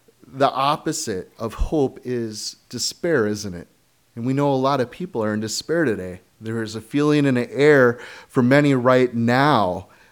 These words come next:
um, and all of us from time to time, we go through it. But the Bible offers us hope, okay, to save us from that despair.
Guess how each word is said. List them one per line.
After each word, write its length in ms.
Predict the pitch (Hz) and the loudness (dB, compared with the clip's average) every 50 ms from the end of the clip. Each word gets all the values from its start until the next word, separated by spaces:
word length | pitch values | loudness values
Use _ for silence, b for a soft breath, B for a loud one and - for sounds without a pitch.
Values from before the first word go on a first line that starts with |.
| b - | b -10
um, 440 | 110 110 107 107 107 107 104 104 104 | -6 -6 -4 -4 -4 -4 -4 -4 -4
and 120 | 110 110 | -6 -4
all 320 | 101 113 127 135 147 147 | -2 0 2 4 4 4
of 120 | 131 117 110 | 4 2 0
us 160 | 107 101 - | -2 -4 -4
from 220 | - - 113 107 | -8 -8 -8 -8
time 300 | 104 - - 117 120 117 113 | -8 -8 -6 -6 -6 -6 -8
to 140 | - - 110 | -10 -12 -14
time, 560 | - - - 131 143 131 110 104 101 101 104 - | -12 -10 -8 -6 -6 -4 -6 -6 -8 -10 -12 -12
we 160 | - 113 113 | -10 -8 -4
go 180 | 113 117 113 | -2 -2 -2
through 460 | 110 - - - - - 156 147 156 123 | -2 -6 -12 -10 -4 0 2 4 4 2
it. 240 | 87 87 - - _ B B B B B B B B - | 0 -2 -8 -16 _ B B B B B B B B -6
But 100 | 127 107 | -2 0
the 80 | 127 | 4
Bible 340 | 117 139 143 156 147 151 147 | 6 6 8 8 8 8 8
offers 400 | 135 135 135 135 - 127 113 117 | 8 6 6 2 -2 -4 -2 -2
us 160 | 123 117 - - - | -2 -2 -4 -8 -14
hope, 540 | - - - - - - 147 110 - - - b b b b b b _ - | -18 -20 -20 -12 -6 -4 -4 -4 -4 -8 -20 b b b b b b _ -18
okay, 320 | 107 - - 110 110 107 | -16 -12 -10 -10 -10 -10
to 160 | 104 - 107 | -10 -10 -8
save 340 | - - - 135 135 131 120 | -6 -2 0 2 2 2 2
us 160 | 117 110 - | 0 0 -2
from 800 | - - - - - - 156 147 143 135 123 110 104 98 95 b b b b b b - | -4 -8 -12 -14 0 4 6 6 6 6 4 2 0 -4 -8 b b b b b b -18
that 420 | 107 110 104 123 117 104 - - - | -14 -8 -6 -6 -6 -6 -8 -12 -12
despair. 760 | 110 101 - - - - - 120 117 110 95 - - - | -8 -6 -4 -4 -4 -6 -4 -4 -4 -4 -4 -8 -12 -18